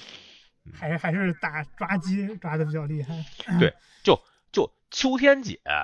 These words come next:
Speaker 1: 呃，最后只需要，我想想，她是，她是构筑，呃，不，她，她是，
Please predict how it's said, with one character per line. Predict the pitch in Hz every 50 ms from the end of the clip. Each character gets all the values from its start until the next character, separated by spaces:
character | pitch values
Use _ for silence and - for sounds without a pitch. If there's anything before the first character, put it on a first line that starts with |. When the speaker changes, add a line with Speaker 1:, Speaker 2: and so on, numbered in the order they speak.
| - - _ _ _ _ _ _ _ _ _ _ _ _ _
Speaker 1:
呃， | 117 110 95 87 82 80 80 - _
最 | - - 247 226 185
后 | 170 - - 240 226 185 147 120 104 95 87 78 76 67 - -
只 | _ - - 90 87 87 -
需 | - - - - 185
要， | 208 220 196 165 123 95 85 76 -
我 | - 80
想 | 90 107
想， | 120 98 82
她 | - - 170 190
是， | 180 - - 120 95 -
她 | - - - 170
是 | 160 143
构 | - - 151 117
筑， | 113 127 139 123 107 95 87 78 69 58 50 50 - _ _ _ _ _
呃， | _ 104 98 92
不， | 82 98 92 - - _
她， | - - 180 -
她 | - - 196 196
是， | - 165 127 104 92 87 80 69 55